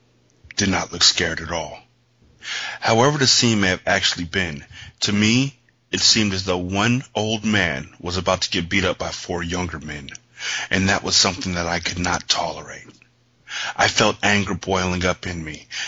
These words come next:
and I chose to embrace it rather than ignore it. Charging into the group, I swung at the man nearest to me. I don't know what I was expecting to happen.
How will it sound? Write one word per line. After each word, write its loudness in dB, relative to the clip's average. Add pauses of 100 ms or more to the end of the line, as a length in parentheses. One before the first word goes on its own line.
and 0
I 2
chose 4
to -2
embrace 0
it -16
rather -6
than -10
ignore -10
it. -20 (840)
Charging 2
into -2
the -6
group, -6 (320)
I -2
swung 2
at -2
the -6
man -2
nearest -2
to -2
me. -12 (2250)
I 2
don't 0
know 0
what 0
I 0
was 0
expecting 2
to -6
happen. -6